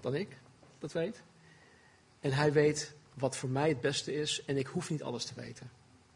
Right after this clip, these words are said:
Ik vertrouw God gewoon blindelings. Hij leert, of hier leert de Bijbel ons,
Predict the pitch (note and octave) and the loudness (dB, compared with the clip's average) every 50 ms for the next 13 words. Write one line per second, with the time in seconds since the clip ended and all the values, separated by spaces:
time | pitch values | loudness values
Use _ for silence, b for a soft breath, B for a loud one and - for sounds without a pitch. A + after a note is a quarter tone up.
0 | _ _ _ _ _ _ _ _ - C#3+ - - - - - D#3+ D#3 E3 D#3 - | _ _ _ _ _ _ _ _ -8 -8 -8 -8 -10 -4 0 2 2 2 0 0
1 | - D#3+ C#3+ - - - C3+ C3+ C3+ C3 C3 B2+ C#3+ C#3 C3+ C3 A#2 A#2 B2 A#2+ | -2 -4 -4 -4 -6 -4 -2 0 0 0 0 2 2 2 2 2 -2 -4 -6 -6
2 | - - - - - - B B B B B B B B B B B B B B | -6 -8 -8 -12 -14 -20 B B B B B B B B B B B B B B
3 | B B B B B B B B B B B B B B B B B _ _ _ | B B B B B B B B B B B B B B B B B _ _ _
4 | _ _ _ _ _ - - D#3 E3 E3 E3 F#3 G#3+ A#3 B3 A#3 - - - - | _ _ _ _ _ 2 6 8 8 12 12 12 12 12 12 8 4 -2 -2 -4
5 | - - E3 - - E3 F#3 G3+ G3 F#3+ G3 F#3+ G3 F#3+ D#3+ D#3+ D#3+ D#3+ E3 D#3 | -6 -6 -4 -2 4 8 10 10 12 12 12 10 10 6 6 6 6 6 6 6
6 | D#3+ D3 D3+ D#3 F3+ F#3+ - - - | 6 6 6 4 2 0 -2 -4 -4